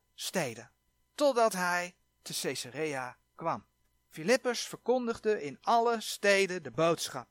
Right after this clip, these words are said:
Hij reisde het land door. Dat is het werk van een evangelist. Gewoon uitgetekend in Gods woord. Ongelovigen aan de hand van de schrift uitleggen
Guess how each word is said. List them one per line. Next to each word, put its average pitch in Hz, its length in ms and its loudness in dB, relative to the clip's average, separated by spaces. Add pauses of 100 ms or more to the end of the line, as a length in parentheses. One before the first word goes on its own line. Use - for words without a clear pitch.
Hij 117 200 -12
reisde 202 480 4
het 139 160 -4
land 170 280 2
door. 156 340 -4 (440)
Dat 285 140 -6
is - 60 -6
het 202 120 -10
werk 214 320 4
van 151 160 -8
een 143 60 -4
evangelist. 277 600 -4 (400)
Gewoon 311 460 6 (320)
uitgetekend 285 920 2 (280)
in 302 160 2
Gods 294 260 0
woord. 277 400 -6 (1040)
Ongelovigen 247 840 2
aan 196 100 4
de 147 60 0
hand 240 300 4
van 208 160 -2
de 165 60 -8
schrift 254 380 -4
uitleggen 233 680 2